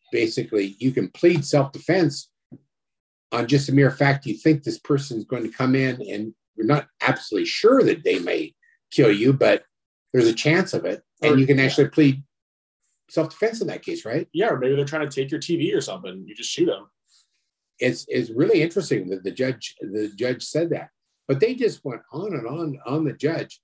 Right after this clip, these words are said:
Speaker 1: What happened about this ca-, uh, what happened with the Supreme Court?
Speaker 2: So the Supreme Court ultimately decided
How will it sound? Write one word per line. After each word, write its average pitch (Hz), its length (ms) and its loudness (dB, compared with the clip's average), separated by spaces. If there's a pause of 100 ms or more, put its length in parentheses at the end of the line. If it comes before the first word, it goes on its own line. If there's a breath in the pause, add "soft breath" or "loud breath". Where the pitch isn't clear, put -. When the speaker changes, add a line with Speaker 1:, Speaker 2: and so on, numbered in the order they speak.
(240)
Speaker 1:
What 175 180 -2
happened 190 320 -4
about 87 300 -12
this - 200 -16
ca-, 110 100 -8 (140)
uh, 98 80 -12
what 131 220 -2
happened 147 440 -6 (180)
with 110 240 -4
the 110 80 -14
Supreme 92 480 -6
Court? - 180 -14 (300 soft breath)
Speaker 2:
So 202 180 4
the 196 120 2
Supreme 254 360 -2
Court 180 260 4
ultimately 165 420 2
decided 135 500 -2